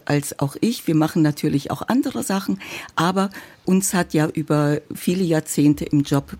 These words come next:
Print geprägt. Und Print ist immer noch, anders als, äh, die elektronischen Medien, auch als Radio und, und Fernsehen, als das älteste Medium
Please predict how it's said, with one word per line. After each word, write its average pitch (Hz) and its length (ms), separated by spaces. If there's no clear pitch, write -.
Print 143 380
geprägt. 127 480
Und 175 240
Print 285 400
ist - 260
immer 269 240
noch, 285 380
anders 170 440
als, 139 520
äh, 139 180
die - 160
elektronischen 185 680
Medien, 170 360
auch - 100
als - 220
Radio 170 260
und, - 160
und 156 180
Fernsehen, 185 640
als 165 200
das - 240
älteste 208 500
Medium 160 480